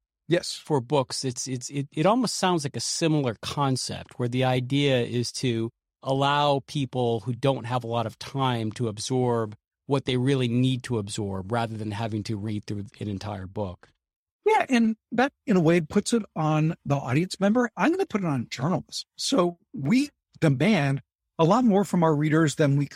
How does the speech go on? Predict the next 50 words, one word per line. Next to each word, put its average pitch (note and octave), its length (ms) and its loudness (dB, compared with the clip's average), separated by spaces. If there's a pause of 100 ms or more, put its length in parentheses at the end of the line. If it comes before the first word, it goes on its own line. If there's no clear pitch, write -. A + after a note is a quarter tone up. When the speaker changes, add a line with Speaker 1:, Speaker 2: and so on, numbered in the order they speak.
(120)
Speaker 1:
could, F3 480 0
than D#3 200 2
we D#3 80 2
should E3 340 2
or D3 100 2
need C#3+ 200 0
to. C#3 160 -6
So C#3 260 -4 (180)
I F#3+ 120 2
came C4+ 200 6
up G#3+ 160 4
in C3+ 140 4
newspapers. C3+ 480 -2
You C3+ 100 0
mentioned, D3 400 0
thank C#3 200 0
you D3 80 -2
for - 120 -4
mentioning C#3 460 -2 (380)
the D3 80 2
Richmond D3 380 2
Times-Dispatch, D3 680 0
where C#3 120 2
I C#3 40 2
spent C#3 280 -2
some D3 140 0
of C3+ 80 0
the C3 120 -4 (320)
happiest F3+ 380 2
years F3 200 2
of E3+ 60 4
my D#3 140 4
life. D3+ 260 2
My C#3+ 140 0
first - 340 -4 (160)
job D3 320 2
out D3 140 4
of C3+ 100 -2
college C3 400 0
was C3 420 -2
with C#3 360 0 (420)
the D3 100 2
Fritz-, - 380 -6
my E3 140 4
first - 260 -2
job D3+ 320 2
out D3+ 80 -2
of C3 120 -4
college C#3+ 380 0
was B2 240 -4